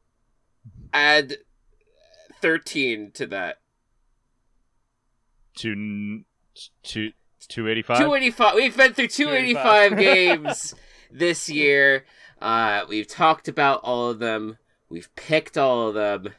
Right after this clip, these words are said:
Speaker 1: And it's finally done. And yes, as Matt so eloquently sung, the Los Angeles Rams, uh, have na-, are, have run,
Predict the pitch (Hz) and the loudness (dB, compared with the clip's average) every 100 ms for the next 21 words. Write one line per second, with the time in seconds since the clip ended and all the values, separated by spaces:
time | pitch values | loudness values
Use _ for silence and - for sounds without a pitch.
0 | _ _ _ _ _ 101 101 98 - 123 | _ _ _ _ _ -10 -8 -10 -8 0
1 | 127 131 127 120 107 101 101 95 - _ | 2 2 -2 -4 -2 -4 -4 -10 -16 _
2 | _ _ _ 90 95 87 - 104 90 123 | _ _ _ -12 -12 -18 -20 -20 -6 2
3 | 139 143 - - - _ _ _ - 107 | 2 2 -10 -12 -14 _ _ _ -6 -2
4 | 107 107 101 - - 120 117 120 - _ | -2 -4 -12 -16 -12 -6 -2 -4 -6 _
5 | _ _ _ - - 107 104 104 - 117 | _ _ _ -14 -8 -6 -6 -8 -8 -6
6 | 113 - 117 101 98 98 101 _ _ _ | -6 -10 -12 -10 -8 -10 -14 _ _ _
7 | _ - - 135 127 139 151 147 _ _ | _ -16 -6 -2 -2 -4 -10 -14 _ _
8 | _ _ _ _ _ 92 92 90 92 - | _ _ _ _ _ -12 -12 -12 -16 -18
9 | _ _ 110 120 127 - 120 113 113 110 | _ _ -10 -8 -6 -6 -4 -6 -8 -10
10 | 110 107 101 92 87 85 - - _ _ | -10 -8 -6 -6 -8 -14 -20 -20 _ _
11 | _ _ _ _ _ - 98 92 101 101 | _ _ _ _ _ -6 -4 -4 -6 -8
12 | 90 - 101 92 92 90 _ _ _ _ | -10 -6 -6 -6 -8 -14 _ _ _ _
13 | _ 98 87 123 117 123 120 117 110 - | _ -20 -20 -10 -6 -4 0 0 -2 -6
14 | 135 117 143 185 214 | -12 -4 -4 -4 -8